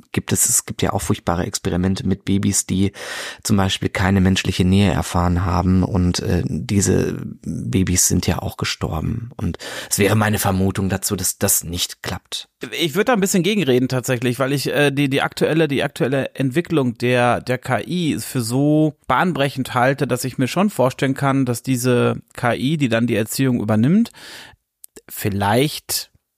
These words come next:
Speaker 2: eingebettet in irgendwelche humanoid aussehende Roboter oder in kindgerechte Roboter oder so, dass die schon sowas wie Zuneigung und Liebe simulieren könnten. Ob das natürlich funktioniert, weiß ich nicht, klar, aber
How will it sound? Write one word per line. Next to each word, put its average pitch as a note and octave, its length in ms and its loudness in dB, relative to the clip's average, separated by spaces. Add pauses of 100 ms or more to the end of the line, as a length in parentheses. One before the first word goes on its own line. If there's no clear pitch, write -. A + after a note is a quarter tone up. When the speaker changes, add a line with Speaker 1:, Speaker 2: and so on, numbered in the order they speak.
(320)
Speaker 2:
eingebettet C3 960 0
in B2+ 320 2
irgendwelche B2+ 520 -2
humanoid B2+ 600 0
aussehende B2 560 0
Roboter E3+ 800 -2
oder A2+ 340 0
in A#2 520 2
kindgerechte C3 1120 0 (220)
Roboter C#3+ 400 0
oder E3+ 220 2
so, F#3 160 -2 (340)
dass C3+ 160 -2
die B2+ 140 0
schon G#3+ 500 0
sowas B2 460 0
wie B2+ 260 -2
Zuneigung C3 680 2
und B2 320 -2
Liebe C3 360 2
simulieren B2+ 840 0
könnten. C3 720 0
Ob - 240 -6
das A#2 260 -2
natürlich A2+ 420 -2
funktioniert, A#2 800 0
weiß G#3+ 260 2
ich C3+ 160 -4
nicht, - 300 -8
klar, E3+ 340 2
aber A#2+ 340 2